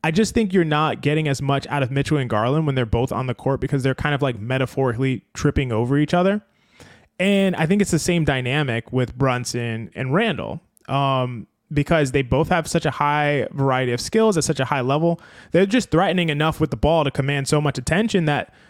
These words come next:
the team is just able to, you know, perform just as well with them on the court together. But do they need them both? Uh, is there a construction you could imagine with a player who isn't as good as Garland, but who is less redundant and more additive with Mitchell,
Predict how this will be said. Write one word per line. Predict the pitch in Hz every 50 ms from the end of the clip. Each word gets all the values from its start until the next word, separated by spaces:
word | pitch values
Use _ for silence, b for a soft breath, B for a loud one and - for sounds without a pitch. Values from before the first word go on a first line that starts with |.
| b b
the | - 156 143
team | - 196 202 202 196
is | 160
just | 143 175 156 135
able | 143 165 156 156 156
to, | - - 160 151 147 143 143 135 131 123 -
you | - - 156
know, | 139 120 110 -
perform | - 131 143 - - 185 175 160
just | 135 165 156 -
as | 160 131
well | 131 147 160 160
with | 147 139
them | - 147 143
on | 139 135 131
the | 123
court | - - 196 196 - -
together. | - 147 127 113 101 85 80
But | - - 151 139
do | 147 180
they | 160 139 123
need | 120 127 139 170 226 277 233
them | 277 269 269 226
both? | 285 285 311 339 339 - - - - _ _ _ _ _ _ _ _ _ _ _ _ _ _ _ _ _ _ _
Uh, | 143 143 - -
is | - 180 170 165
there | 233 240
a | -
construction | - 233 196 - 233 240 - - 220
you | 226 214
could | - 254 202
imagine | 156 139 135 175 190 202 202 254 247 240 220
with | 185 165
a | 147
player | - - 190 196 196 185
who | 180 190 - -
isn't | - 202 190 214 208
as | 196 180 147
good | - 190 190
as | 190 156
Garland, | 139 175 170 175 180 185 190 202 202 202 196 156
but | 143 123
who | 156 160
is | 135 -
less | 120 120 156 160 - -
redundant | 170 151 151 151 170 180 180 196 185 -
and | 131 120 123
more | 131 147 170 180 - -
additive | 151 160 170 170 175 170 147
with | 165 160 143 -
Mitchell, | 151 170 - - 220 208 226 B